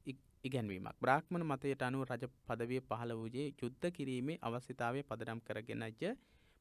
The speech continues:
බෞද්ධ මතයට අනුව මොකක්ද? බෞද්ධ මතයට අනුව එය අපරාධ මර්ධනය කොට ජනතාවට ආරක්ෂාව සපයා දීම පිණිස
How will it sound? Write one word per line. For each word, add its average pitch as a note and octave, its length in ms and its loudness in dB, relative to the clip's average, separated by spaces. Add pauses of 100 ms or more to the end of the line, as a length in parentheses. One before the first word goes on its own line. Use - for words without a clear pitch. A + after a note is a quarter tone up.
බෞද්ධ F3 300 8
මතයට A3+ 420 6
අනුව G2+ 240 -2
මොකක්ද? G#2 420 -10 (2000)
බෞද්ධ C3+ 240 2
මතයට B2 400 0
අනුව A#2 220 2
එය A2+ 180 2
අපරාධ A#2 500 2
මර්ධනය A#2 560 0
කොට - 240 -4 (100)
ජනතාවට A#2+ 540 0
ආරක්ෂාව B2+ 560 -2
සපයා D#3 440 0
දීම F3 280 -4
පිණිස C3 320 -4